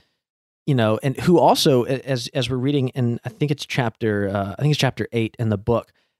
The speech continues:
that she's herself is even struggling a little bit as well too there. And you're right, just kind of having her take on the Aslan role when Aslan is already in a, a pretty reduced role. I, I call this more of his, like, Esther role here in this, uh,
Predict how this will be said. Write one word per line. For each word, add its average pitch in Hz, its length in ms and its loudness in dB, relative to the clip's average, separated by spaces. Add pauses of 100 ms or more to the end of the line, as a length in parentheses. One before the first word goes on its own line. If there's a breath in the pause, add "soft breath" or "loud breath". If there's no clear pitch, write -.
that 147 200 0
she's 247 380 0
herself 156 480 2
is 131 160 0
even 113 220 -2
struggling 117 440 0
a 113 60 0
little 113 220 0
bit 110 100 0
as 110 160 0
well 117 120 0
too 202 300 0
there. 110 260 -2
And 113 260 -8
you're 131 140 -4
right, 165 280 0
just 131 280 -2 (100)
kind 151 120 -2
of 127 80 2
having 143 280 0
her 151 180 2
take - 200 -2
on 127 100 0
the 117 120 2
Aslan 131 320 0
role 113 280 0 (180 soft breath)
when 147 140 0
Aslan 202 320 2
is 156 100 2
already 151 460 4
in 123 80 0
a, 110 160 0
a 123 100 0
pretty 269 260 2
reduced 123 440 0
role. 123 240 2
I, 123 280 -2
I 127 120 -4
call - 160 0
this 135 180 0
more 135 120 4
of 113 60 -2
his, 120 160 -2
like, 117 220 -2
Esther 143 420 2
role 107 340 2
here 107 400 0 (380 soft breath)
in 113 180 -2
this, 113 340 -4
uh, 104 360 -4